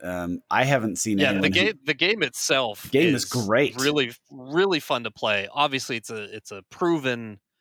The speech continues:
Speaker 2: layout too, and the changes they made to the layout make the game better. And then that, that game's a, a lot of fun. And you're, you're right when you say, I think,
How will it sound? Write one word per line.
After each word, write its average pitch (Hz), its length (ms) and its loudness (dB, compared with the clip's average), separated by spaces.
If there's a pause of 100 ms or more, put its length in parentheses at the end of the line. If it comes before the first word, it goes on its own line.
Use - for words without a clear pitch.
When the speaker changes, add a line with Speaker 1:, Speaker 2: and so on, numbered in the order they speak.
(160)
Speaker 2:
layout 113 500 -2
too, 90 420 -2 (260)
and 120 160 -4
the 120 60 2
changes 170 440 -2
they 110 140 -4
made 117 380 -4
to 117 140 -10
the 98 300 -12
layout 101 520 -4 (300)
make 113 240 -4
the 113 100 -10
game 104 520 -2 (300)
better. 139 280 -2 (420)
And 147 100 -4
then 151 100 -2
that, 185 240 2
that 208 140 0
game's 214 220 -2
a, 135 200 0
a 120 120 -2
lot 104 360 0
of 92 80 -6
fun. 101 440 -4 (340)
And 113 140 -4
you're, 139 160 0
you're 143 160 0
right 139 260 0
when 110 120 -10
you 110 60 -10
say, 110 220 -4
I 110 40 0
think, 123 220 -6